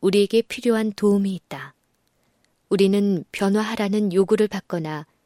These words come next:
우리가 좋지 못한 기질의 지배를 제어하게 되기까지 기다려서는 안 된다.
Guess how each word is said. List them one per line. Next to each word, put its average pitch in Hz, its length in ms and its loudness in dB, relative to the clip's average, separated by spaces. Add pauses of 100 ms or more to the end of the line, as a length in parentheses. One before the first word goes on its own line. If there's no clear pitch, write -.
(360)
우리가 196 280 0
좋지 - 380 -2
못한 208 360 -2
기질의 202 480 -2
지배를 185 440 -2
제어하게 190 540 -4
되기까지 165 880 -4
기다려서는 190 680 -4
안 165 160 -4
된다. 170 460 -10